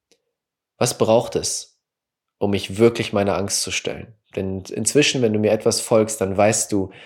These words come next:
ich renne nicht weg vor dem, vor dem ich Angst habe. Ich gehe voll dort hinein, denn dort liegt das Wachstum,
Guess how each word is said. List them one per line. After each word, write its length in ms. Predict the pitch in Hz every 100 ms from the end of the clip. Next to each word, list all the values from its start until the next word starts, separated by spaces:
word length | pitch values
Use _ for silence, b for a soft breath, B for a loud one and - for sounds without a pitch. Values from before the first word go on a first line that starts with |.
| B B -
ich 160 | 107 117
renne 220 | 131 127
nicht 240 | 110 -
weg 220 | 117 117
vor 200 | - 101
dem, 240 | 92 98 95
vor 160 | -
dem 140 | 92 90
ich 160 | 87
Angst 300 | 98 95 -
habe. 200 | 92 87
Ich 140 | 87 -
gehe 220 | 92 92
voll 500 | - - 101 98 98
dort 320 | 92 85 90
hinein, 560 | - 90 87 95 82 82
denn 200 | 85 90
dort 340 | 98 98 87
liegt 200 | 90 87
das 220 | 87 -
Wachstum, 560 | 90 - - - 87 -